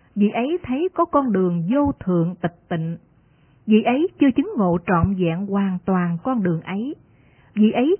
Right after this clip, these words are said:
chưa đoạn tận trọn vẹn hoàn toàn mạng tùy miên. Vị ấy chưa đoạn tận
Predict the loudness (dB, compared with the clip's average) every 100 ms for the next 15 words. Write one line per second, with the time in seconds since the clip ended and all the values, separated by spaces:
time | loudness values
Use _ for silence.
0 | 2 0 4 4 4 0 -2 -2 -2 -6
1 | 0 2 2 0 0 0 -2 0 0 -2
2 | 0 0 0 -4 -2 -2 0 -2 -2 2
3 | 2 2 0 -2 -2 -4 -8 -20 -20 -20
4 | -20 2 4 6 4 2 4 2 4 4
5 | 4 2 2 2 0